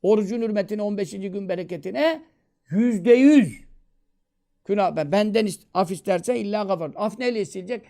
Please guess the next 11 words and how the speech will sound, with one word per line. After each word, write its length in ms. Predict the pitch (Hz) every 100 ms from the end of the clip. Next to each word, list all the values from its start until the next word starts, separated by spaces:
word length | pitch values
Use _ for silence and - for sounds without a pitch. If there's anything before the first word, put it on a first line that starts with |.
| _ -
En 200 | 294 285
kısası 480 | 220 175 196 254 262 _ -
estağfirullah, 960 | 196 - 160 - 156 147 143 143 135 _ _
estağfirullah, 880 | 190 - 180 - 175 156 143 151 127
estağfirullah. 720 | - 185 147 - 135 117 117 -
Zaten 340 | 226 254 233
hani 200 | 226 208
biliyorsunuz 380 | 196 214 196 185
en 120 | 185
meşhur 280 | 180 160 185
istiğfar, 440 | 160 175 156 -